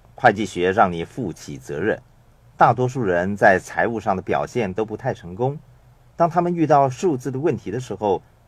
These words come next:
就活在幻想的世界里了。而且说，“我的房子是一项资产，我的投资进展得相当顺利。”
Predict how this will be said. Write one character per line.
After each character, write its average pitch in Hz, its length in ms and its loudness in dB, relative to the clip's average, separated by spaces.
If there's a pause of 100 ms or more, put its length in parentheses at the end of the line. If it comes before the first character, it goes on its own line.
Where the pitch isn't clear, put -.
(140)
就 175 160 -2
活 98 240 -2
在 107 280 4
幻 87 260 0
想 76 180 -8
的 65 80 -10
世 82 200 -10
界 78 140 -6
里 64 160 -12
了。 - 120 -20 (760)
而 82 120 -10
且 92 100 -4
说 95 340 0 (280)
，“我 113 100 -2
的 127 80 4
房 117 260 6
子 120 280 4
是 104 160 -6
一 104 80 -6
项 104 200 2
资 117 200 -2
产， 85 260 2 (220)
我 101 100 -4
的 117 100 2
投 117 300 0
资 156 400 0
进 131 180 -2
展 95 160 2
得 80 80 -4
相 127 300 0
当 123 180 0
顺 113 220 -4
利。” 76 160 -10